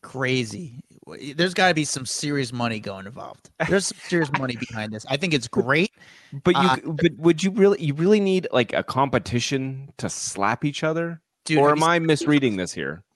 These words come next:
Speaker 1: No, no. It, this is what it is. It's slap fighting. It's a slap fighting championship. I've seen the videos on TikTok. It's very appealing. It's very interesting. And for the people that haven't seen it, like yourself, what's better than having Logan Paul and Arnold Schwarzenegger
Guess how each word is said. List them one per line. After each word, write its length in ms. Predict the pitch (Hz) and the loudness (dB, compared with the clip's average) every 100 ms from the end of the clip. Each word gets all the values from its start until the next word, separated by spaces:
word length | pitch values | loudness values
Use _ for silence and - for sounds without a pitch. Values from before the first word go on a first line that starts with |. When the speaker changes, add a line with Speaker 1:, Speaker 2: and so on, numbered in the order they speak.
| _ | _
Speaker 1:
No, 220 | 151 165 | 2 2
no. 280 | 156 160 123 127 | 4 2 0 -2
It, 260 | 165 175 160 | -2 -2 -2
this 180 | 175 | -4
is 120 | 175 147 | -4 -4
what 120 | 131 | -2
it 40 | |
is. 160 | 170 - | -2 -6
It's 180 | 107 - | -12 -10
slap 400 | - 127 156 - | -8 -6 -6 -6
fighting. 420 | 113 104 104 - | -10 -10 -12 -14
It's 160 | 117 - | -12 -10
a 20 | |
slap 280 | - 135 143 | -6 -6 -4
fighting 180 | 165 151 | -6 -4
championship. 460 | 131 117 - 127 | -6 -6 -8 -8
I've 120 | 127 120 | -8 -10
seen 240 | - 147 | -8 -8
the 80 | 139 | -4
videos 300 | 135 139 127 | -4 -4 -4
on 80 | 117 | -6
TikTok. 580 | 135 117 - 123 127 _ - _ - | -6 -6 -2 -2 -4 _ -20 _ -10
It's 180 | 123 120 | -10 -8
very 400 | 123 131 151 170 | 0 0 2 -2
appealing. 400 | - 131 123 123 | -2 -2 -2 -6
It's 140 | 113 | -12
very 280 | 113 127 139 | -4 -2 -2
interesting. 560 | 120 120 120 131 127 123 _ - _ | -6 -12 -8 -6 -6 -10 _ -20 _
And 180 | 143 135 | -4 -2
for 140 | 156 | 0
the 80 | 139 | -2
people 280 | - 151 160 | -2 -4 -4
that 120 | 123 | -6
haven't 380 | - 123 139 170 | -6 -4 -2 -2
seen 220 | - 175 | -2 -2
it, 60 | 170 | 0
like 200 | 135 - | -2 -4
yourself, 580 | 123 - 135 143 175 - _ _ _ | -8 -2 0 0 -4 -12 _ _ _
what's 380 | 131 156 - 139 | -2 0 0 -4
better 400 | 135 156 156 127 | 0 2 2 -2
than 140 | 123 | -4
having 240 | 131 123 117 | -6 -6 -6
Logan 420 | 117 127 135 135 | -2 -2 -4 -6
Paul 340 | 131 120 120 | -4 -2 -2
and 140 | 117 117 | -4 -8
Arnold 300 | 123 127 127 | -6 -4 -6
Schwarzenegger 880 | - - 131 135 - 120 107 107 | -8 -10 -6 -6 -4 -8 -6 -8